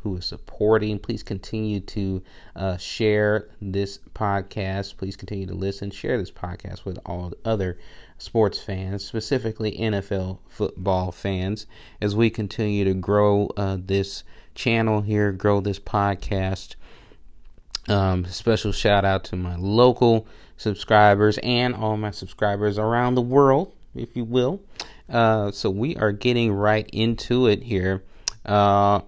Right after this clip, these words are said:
also, uh, we'll have some special announcements coming up in the coming weeks. Uh, some things that I've got coming up here, uh, as far as some special guests. And, um, we're gonna be doing some new things that I'm very excited about in terms of,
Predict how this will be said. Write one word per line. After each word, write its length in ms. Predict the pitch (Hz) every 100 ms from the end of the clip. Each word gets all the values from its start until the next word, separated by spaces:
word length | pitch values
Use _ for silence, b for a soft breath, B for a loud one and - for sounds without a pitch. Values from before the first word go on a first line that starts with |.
| -
also, 880 | - 110 120 143 - 95 87 90 107 - b b
uh, 400 | 92 98 95 92 90
we'll 200 | 104 104
have 240 | 107 104
some 160 | - 92
special 440 | - 107 - 113
announcements 800 | 101 98 101 107 110 - 98 95
coming 360 | - 120 113 104
up 160 | 104
in 220 | - 143 139
the 80 |
coming 580 | 127 - 139 135 127 110
weeks. 460 | 110 107 - - - B B B B
Uh, 340 | 101 101 101 101
some 180 | - 104
things 300 | 143 147 -
that 80 |
I've 180 | 110 117
got 260 | 117 107 - -
coming 380 | - 120 107
up 160 | 104 98
here, 420 | - 98 92 90 b b b
uh, 440 | 98 98 92 92 90
as 140 | 101 -
far 340 | - 98 95
as 160 | 92 92
some 120 | 98
special 420 | - - 113 -
guests. 540 | 101 117 117 - - - B B B
And, 280 | - 104 104
um, 640 | 92 95 95 95 95 90 - -
we're 140 | 98
gonna 200 | 98 98
be 160 | 92 95
doing 300 | 95 101 101
some 180 | 95 98
new 140 | 101
things 260 | 101 98 92
that 140 | 90
I'm 160 | 92 92
very 220 | 104 101
excited 380 | 92 - 87 65
about 460 | 85 92 92 - -
in 180 | 87 87
terms 340 | 101 92 87
of, 220 | 87 87